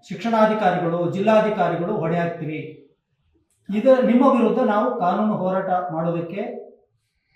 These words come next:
ತಯಾರಿದ್ದೀವಿ. ಹಾಗಾಗಿ ಅವತ್ತು ಏನಾದ್ರೂ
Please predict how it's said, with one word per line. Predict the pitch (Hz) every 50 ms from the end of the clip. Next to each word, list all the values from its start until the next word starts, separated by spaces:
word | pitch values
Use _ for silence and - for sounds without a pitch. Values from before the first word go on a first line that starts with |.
| _ _ _ _ _ _ _ _ -
ತಯಾರಿದ್ದೀವಿ. | 170 180 190 202 202 185 170 175 160 151 160 156 160 - - - - 156
ಹಾಗಾಗಿ | 165 165 185 180 180 - 226 254 269 - - - -
ಅವತ್ತು | 170 175 214 240 240 233 262 277 254
ಏನಾದ್ರೂ | 233 233 220 214 208 214 226 240 233 208 - 233